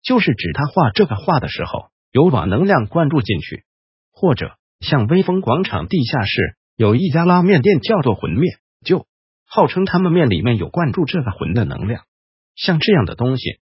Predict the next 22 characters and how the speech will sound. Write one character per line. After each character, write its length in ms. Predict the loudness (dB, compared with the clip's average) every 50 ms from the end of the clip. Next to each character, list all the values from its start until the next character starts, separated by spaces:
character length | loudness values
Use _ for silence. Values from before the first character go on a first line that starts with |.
| _
乍 220 | -2 2 2 2 2
听 240 | 2 2 2 2 2
起 100 | 0 0
来 140 | 0 -2
可 180 | -4 -4 -6 -4
能 160 | -2 -2 -2
会 200 | -2 0 0 0
有 120 | 0 0 0
一 140 | 0 -2
点 160 | -2 -2 -4 -6
虚 220 | -8 -6 -6 -6
玄， 280 | -6 -6 -8 -8 -8 -12 _ _ _ _
但 180 | -2 0 0 0
这 120 | 0 0
样 180 | 0 0 2 2
一 60 | 2
整 180 | 2 0 -2 -6
套 220 | -6 -4 -2 -2 0
的 80 | 0
象 280 | 0 0 0 0 0 0
征 200 | 2 2 2 2
物 200 | 0 -2 -6